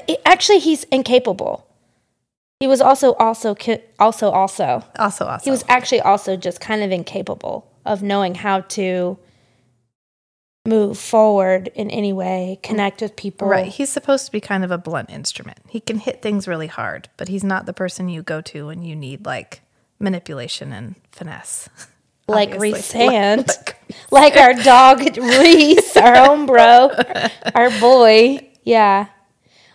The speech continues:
Speaker 1: Um, what was your fa-, oh, let me, I didn't, circling back. Sorry to get beep, bop, beep, boop, beep. Um, things that took me out of the book. Things that took me out of the fantasy land.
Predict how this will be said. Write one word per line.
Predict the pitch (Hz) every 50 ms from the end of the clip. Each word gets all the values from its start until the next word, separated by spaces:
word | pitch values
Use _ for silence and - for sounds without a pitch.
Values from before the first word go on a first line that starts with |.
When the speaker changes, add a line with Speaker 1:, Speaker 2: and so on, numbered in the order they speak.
| _ _ -
Speaker 1:
Um, | 262 269 262 247 233 214 208 - - _
what | - 226 226 277 285 302 330 370 - 466
was | - 175 170 339 311 - -
your | 269 254 269 269 262 254 254 262
fa-, | 254 - - 269 - -
oh, | 254 240 214 196 - -
let | 269 269
me, | 277 285 285 - _ -
I | 247 254
didn't, | 262 262 247 233 226 220 - - - -
circling | - - 269 269 240 233 226 208
back. | 208 208 190 175 180 - - _ - -
Sorry | - - 196 196 - - -
to | - -
get | - - - - _ _ _ _ _ _ _ _ _ _ _ _ _ _
beep, | - 349 392
bop, | 415 440 392 - -
beep, | - 349 359 - -
boop, | 330 330 320 _
beep. | - 330 359 359 - _ - - _ _ _ _ _ _
Um, | - 233 233 220 202 208 - _ -
things | 294 302 294
that | 285 311 -
took | - 294 269
me | - 247 240
out | - 220 214
of | 208
the | 202 202
book. | 185 175 - - - - - _ _ _ _ _ _ _ _ _ _ _ _ _ -
Things | 311 311 320 320 -
that | 349 320 -
took | - 320 - -
me | 269 262 247 -
out | - 208 220 214
of | - 214 208 196
the | 214 214
fantasy | - - - - - - - - - -
land. | - - - - - - - 131 - -